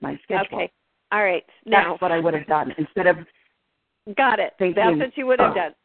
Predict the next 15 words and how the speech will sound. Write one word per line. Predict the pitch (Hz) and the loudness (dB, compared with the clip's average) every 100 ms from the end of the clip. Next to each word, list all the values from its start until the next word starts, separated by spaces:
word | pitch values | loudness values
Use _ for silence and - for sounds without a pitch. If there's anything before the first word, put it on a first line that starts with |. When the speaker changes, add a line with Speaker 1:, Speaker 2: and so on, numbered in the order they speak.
| 214 | -4
Speaker 2:
Now, | 240 240 | 0 0
Speaker 1:
That's | - | -2
Speaker 2:
remember, | 247 233 247 254 | -4 2 4 4
Speaker 1:
what | 220 | 2
I | 220 | 2
would | 185 | 2
have | 139 | -2
Speaker 2:
I, | 107 | -8
Speaker 1:
done. | _ _ - 220 | _ _ -4 -4
Speaker 2:
okay, | 226 226 | -2 -4
Kathy, | 247 240 262 220 | -2 -2 -2 -4
I'm | 220 | -4
deliberately | 226 220 240 285 269 254 | -2 0 0 -2 -2 -2
interfering | 240 233 247 233 202 170 | -2 -4 -2 0 0 -4
here. | - 156 - | -8 -10 -10